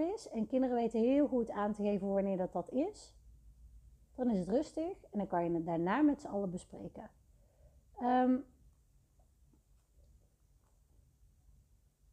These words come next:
wat ik daarbij nog wel belangrijk vind om te zeggen, is naast zorg dat jouw lontje, eh, gewoon zo lang mogelijk is, hè, zodat je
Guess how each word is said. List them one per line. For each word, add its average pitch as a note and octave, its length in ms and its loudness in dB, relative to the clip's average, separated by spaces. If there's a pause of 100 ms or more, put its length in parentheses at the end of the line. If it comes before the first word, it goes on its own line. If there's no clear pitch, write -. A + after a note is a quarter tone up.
(1300)
wat A#3 320 4
ik C4+ 120 2
daarbij C4+ 320 8
nog A#3+ 160 0
wel C#4+ 260 4
belangrijk B3 460 2
vind A#3+ 220 -2
om G3 180 -2
te E3+ 140 -6
zeggen, A#3+ 500 4 (240)
is G#3+ 380 0
naast A3 640 4
zorg A3 240 4
dat G3+ 120 2
jouw F#3 160 4
lontje, C#4 460 2 (120)
eh, C#4 180 -2
gewoon C#4+ 200 6
zo C4+ 140 4
lang C4+ 220 6
mogelijk C4 400 6
is, D#4 200 0
hè, D#4+ 160 -2
zodat F#3+ 360 0
je F3+ 240 -6